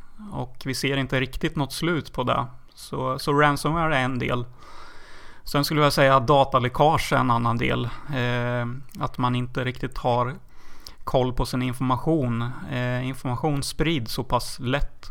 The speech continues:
och s-, på så pass många ställen idag. Så risken är ganska hög för, eh, former av dataläckage. Eh, vilket inte riktigt var fallet för ett antal år sedan. Eh, så dataläckage, eh, ransomware,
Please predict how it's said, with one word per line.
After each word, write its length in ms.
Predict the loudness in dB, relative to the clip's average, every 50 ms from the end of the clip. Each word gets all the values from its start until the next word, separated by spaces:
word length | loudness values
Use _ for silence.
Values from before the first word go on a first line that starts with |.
| -10 -8
och 220 | -8 -8 -8 -6 -8
s-, 160 | -8 -8 -10 -10 -6 -4
på 100 | -2 -2
så 140 | -2 -2 -2
pass 420 | -2 -2 -2 -4 -4 -6 -6 -4 -2
många 300 | 0 0 2 2 0 2
ställen 400 | 2 2 2 4 4 2 2 2
idag. 240 | 2 2 0 0 0 -2 -2 -4 -4 -4 -6 -6 -6 -4 -2 -2 -2 -2 -4 -6 -6 -6 -6 -4
Så 180 | -2 0 0 0
risken 360 | 0 0 -2 0 0 2 2
är 60 | 2
ganska 280 | 2 2 2 2 2 2
hög 360 | 4 6 6 6 4 2 0
för, 500 | -2 0 0 2 2 0 0 0 -2 -2
eh, 60 | -4
former 320 | -2 0 0 0 0 0 0
av 100 | 0 2
dataläckage. 840 | 2 2 2 2 2 0 0 2 4 4 4 4 4 0 -4 -6 -6 -8 -8 -8 -10 -10 -8 -6 -4
Eh, 360 | -4 -2 -2 -2 -2 -2 -4 -4 -6 -10 -12 -14 -14 -14 -14 -8 -6
vilket 360 | -6 -4 -4 -4 -4 -2 -2
inte 240 | -2 -2 0 0 0
riktigt 220 | 0 0 0 0 0
var 100 | 0 0
fallet 360 | 2 0 0 0 -2 -4 -4
för 100 | -4 -4
ett 100 | -2 -2
antal 260 | -2 -2 0 0 0
år 120 | 0 -2
sedan. 200 | -4 -4 -6 -6 -8 -8 -10 -10 -8 -10 -10 -10 -10 -8 -8 -8 -8 -8 -10 -12 -12 -12 -12 -12 -12 -12 -12 -14 -16 -18 -16 -12 -10 -10 -10 -10 -12 -12 -10 -10 -8 -4
Eh, 480 | -4 -2 0 0 0 0 0 0 0 0
så 140 | -2 0
dataläckage, 880 | 2 2 2 4 4 4 4 4 4 4 6 6 6 4 2 0 -2 0
eh, 840 | 2 2 4 4 4 4 4 4 4 4 4 4 4 2 2 2 4
ransomware, 760 | 4 4 4 4 2 0 0 2 4 4 6 6 6 4